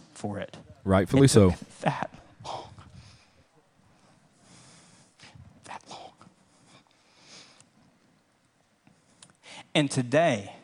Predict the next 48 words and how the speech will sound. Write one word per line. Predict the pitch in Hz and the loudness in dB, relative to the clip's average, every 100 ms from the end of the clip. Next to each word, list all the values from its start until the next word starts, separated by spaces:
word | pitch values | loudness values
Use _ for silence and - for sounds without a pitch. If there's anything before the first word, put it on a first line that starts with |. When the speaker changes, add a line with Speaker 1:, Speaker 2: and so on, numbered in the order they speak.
| - | -10
Speaker 1:
today, | 143 131 156 127 - - - - - | -2 2 2 0 -6 -18 -20 -20 -12
we | - 147 | -2 0
should | - 160 | 0 0
be | 143 | 0
the | 123 | 0
first | - - 147 190 - 143 | -2 -2 0 0 -2 -4
ones. | 117 104 - 143 - | -4 -6 -10 -14 -6
We | 127 | -2
should | - 151 | -2 0
be | 147 | 0
the | |
first | 147 - 170 185 - | -2 0 2 2 -4
ones. | 127 107 - - - _ - - - | -6 -8 -10 -14 -16 _ -20 -20 -12
If | 113 | -4
you're | 143 | -2
a | 127 | 2
white | 139 147 | 2 2
person | 170 165 - | 0 -2 -2
in | 151 | -2
the | 151 | 0
room, | 143 | 0
we | 135 | 0
should | 165 180 | -2 -2
be | 143 | 0
the | 123 | -2
first | 117 - - 165 160 - | -4 -6 0 0 0 -4
ones | 110 71 62 - - _ _ _ _ _ _ _ _ _ - | -8 -10 -14 -16 -16 _ _ _ _ _ _ _ _ _ -2
to | 135 123 - | -2 -2 -8
not | - 135 139 - | -2 0 0 0
shy | - 160 131 | 0 2 2
away | 123 117 151 185 | 0 0 0 0
from | - 120 | 0 0
it, | 117 | -2
but | 120 117 | -4 -4
we | 165 | -2
should | - 127 | -2 -4
step | - - 143 160 - | -4 0 0 0 -4
into | 165 190 | -4 -2
the | 202 | -4
void, | 190 117 113 110 110 - | -4 -6 -6 -6 -8 -8
and | 117 | -6
should, | 127 131 | -4 -2
we | 139 | -2
should | 117 107 107 | -2 -6 -2
deal | 135 147 180 | 0 0 0
with | 196 | -4
the | 202 | -6
problem, | - 120 113 110 107 | -2 0 2 0 -8